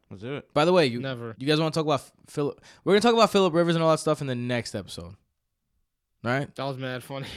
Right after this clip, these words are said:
Speaker 3: <laughs>
Speaker 2: There's, like, there's, like, a whole bunch of news. So if, like, if you wanna talk about the news, like, Phillip Rivers just got released by the Chargers, if you didn't know, they're gonna move on. Not
Speaker 1: Well, not
Speaker 2: released,
Speaker 1: released. He's,
Speaker 2: but his contract
Speaker 1: they're not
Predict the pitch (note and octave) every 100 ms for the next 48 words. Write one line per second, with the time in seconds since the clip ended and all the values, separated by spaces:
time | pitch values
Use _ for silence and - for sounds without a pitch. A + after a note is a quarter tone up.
0 | - - G3 - A3+ - D3 E3 F3 F#3+
1 | E3+ F3+ G3+ G#3+ G#3 F#3 F#3 D#3+ D3+ B2+
2 | A2 C3 B2 B2+ C3 B2 C#3+ D#3 D#3+ D#3+
3 | D3+ C#3+ B2+ B2 C3 A#2+ A#2 - F3 D#3+
4 | D3+ C#3 B2+ C3+ A#2 A#2 A#2+ A2 G#2+ G2+
5 | B2 A2+ G2+ G2 G#2+ G#2 G#2 G#2 G#2 G#2
6 | A2 G#2 G2+ - - - E3 E3 C#3+ C3+
7 | C3+ B2 - A#2+ C3+ A#2+ - B2+ C3+ D#3
8 | C#3 B2 B2+ C3+